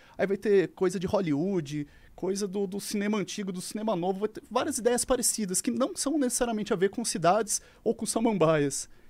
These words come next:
E, e o que ele faz é que essas três ideias são, são, são mergeadas, são, são compiladas juntas. Então, tanto o chat G P T quanto o Stable Diffusion são modelos generativos.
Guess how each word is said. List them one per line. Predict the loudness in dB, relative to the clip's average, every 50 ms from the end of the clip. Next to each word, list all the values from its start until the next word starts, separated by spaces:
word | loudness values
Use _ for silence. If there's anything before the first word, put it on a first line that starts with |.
| -20 -20 -20 -12 -8
E, | -6 -4 -2 -2 -2 0 0 0 0 0 0
e | 0 -2
o | -2
que | 0 0
ele | 0 2
faz | 2 2 2 2
é | 0
que | 0 0
essas | 0 0 0 0 0 0
três | 0 0 0 0 0 0
ideias | 0 0 0 0 0
são, | 0 -2 -2 -4 -4 -6 -8 -10 -10
são, | -6 -4 -2 -2 0 0 0 0 0 0 -2 -4 -8 -16 _ _ _ _ _ -10
são | -6 -4 -2
mergeadas, | 0 2 2 2 2 2 2 2 2 2 0 -2
são, | -2 -2 -2 -2 -2
são | -2 -2 -2 -2 -2 -2 -2 -2 -2 -4 -4 -4
compiladas | -4 -4 -4 -4 -4 -2 0 2 2 4 4 4 4 2 2
juntas. | 0 0 0 0 -2 -2 -4 -6 -4 -4 -6 -8 -10 -14 -20 -20 -14 _ -8
Então, | -4 -2 0 0 0 0 -2 -2 _
tanto | -2 -2 0 -2 -2
o | -2
chat | 0 2 0 0 0
G | -2
P | -2 -4 -4
T | -2 0 -2 -2 -2
quanto | -4 -6 -6 -6
o |
Stable | -6 -6 -4 -4 -4
Diffusion | -4 -6 -8 -8 -8 -6 -6 -6 -4
são | -4 -4 -4
modelos | -4 -2 -2 -2 0 0 0
generativos. | 0 0 0 0 0 -2 -4 -6 -8 -8 -8 -8 -8 -10 -14 -16